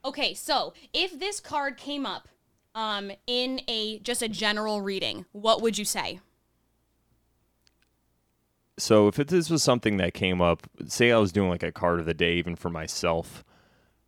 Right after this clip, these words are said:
Speaker 1: Mm-hmm.
Speaker 2: I would have to immediately say, "Okay, what am I ignoring? What am I taking for granted in my life?" Because everybody has things that they regret and that they're sorrowful about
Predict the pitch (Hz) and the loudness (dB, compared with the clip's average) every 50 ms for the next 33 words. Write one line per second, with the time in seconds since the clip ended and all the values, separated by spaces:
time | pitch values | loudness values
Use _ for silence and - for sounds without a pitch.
0 | _ _ _ 196 101 104 101 92 95 92 92 95 92 90 87 95 92 92 92 - | _ _ _ -18 -4 2 4 4 6 6 6 6 4 4 2 0 0 0 0 0
1 | - - 95 87 87 85 85 78 - - - - 92 92 90 90 92 95 104 101 | 2 2 4 4 4 2 0 -2 -4 -6 -8 -6 -4 -2 -2 0 2 2 2 2
2 | 95 - 87 85 85 - - - 85 82 82 76 92 92 - 87 85 85 87 98 | 2 0 0 -2 -2 -4 -4 -2 -2 0 0 0 0 0 2 2 2 4 4 4
3 | 101 104 98 95 90 90 90 87 87 87 87 - - 87 85 78 85 85 87 90 | 4 4 2 2 2 2 2 2 0 0 -2 -4 -4 -4 -6 -4 -2 -2 0 0
4 | 87 85 82 80 80 87 92 90 92 90 87 - - 92 78 87 85 78 - 82 | 0 0 -2 -2 -2 -2 0 0 0 -2 -2 -2 -6 -8 -6 -8 -8 -8 -8 -10
5 | 80 80 87 85 85 87 90 82 80 78 78 78 76 76 76 76 78 76 78 78 | -10 -8 -6 -4 -2 -2 -2 -2 -4 -6 -8 -10 -10 -10 -8 -8 -8 -8 -10 -10
6 | - _ _ _ _ _ - 101 - 117 104 90 - - 107 117 131 143 127 107 | -14 _ _ _ _ _ -2 2 4 4 4 2 2 0 0 2 2 2 2 4
7 | 92 104 98 92 92 87 87 87 87 87 87 85 - - - 92 92 90 80 87 | 4 4 4 4 2 0 0 0 2 2 2 0 -2 -4 -4 -2 -2 -2 -4 -4
8 | 82 - 90 85 82 82 82 80 87 87 - - 85 85 85 82 - 82 82 - | -2 0 0 0 -2 -2 -2 -2 0 -2 -2 -2 -6 -8 -8 -6 -6 -6 -6 -4
9 | - 90 87 90 90 87 - - 98 95 98 104 98 107 107 104 107 107 - | -2 -2 0 0 0 -2 -2 -2 -2 0 0 0 0 0 0 0 0 -2 -4